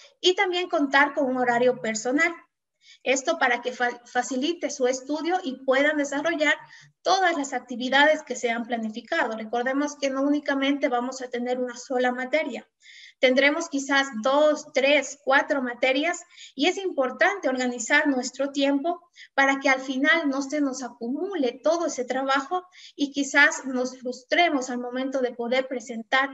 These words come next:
esos, esas actividades. También es importante sugerir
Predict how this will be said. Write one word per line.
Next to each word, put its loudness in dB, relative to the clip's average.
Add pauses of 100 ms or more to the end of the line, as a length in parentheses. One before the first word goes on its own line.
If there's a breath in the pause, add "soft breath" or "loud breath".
esos, -6
esas -4
actividades. -6 (560 soft breath)
También 0
es -4
importante 0 (180)
sugerir -4